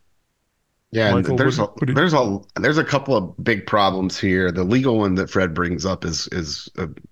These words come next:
Speaker 1: a very difficult one to resolve because there, essentially you, you can't explain in language, I guess, what the, um,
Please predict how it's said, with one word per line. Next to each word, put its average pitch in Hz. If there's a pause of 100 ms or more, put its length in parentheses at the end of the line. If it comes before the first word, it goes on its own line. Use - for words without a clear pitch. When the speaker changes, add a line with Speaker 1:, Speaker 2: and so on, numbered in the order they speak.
(200)
Speaker 1:
a 82 (340)
very 87
difficult 85
one 82
to 82
resolve 82
because 85 (680)
there, 139
essentially 143
you, 107 (280)
you 131
can't 151
explain 110 (680)
in 104
language, 98 (140)
I 98
guess, 90
what 107 (920)
the, 107
um, 87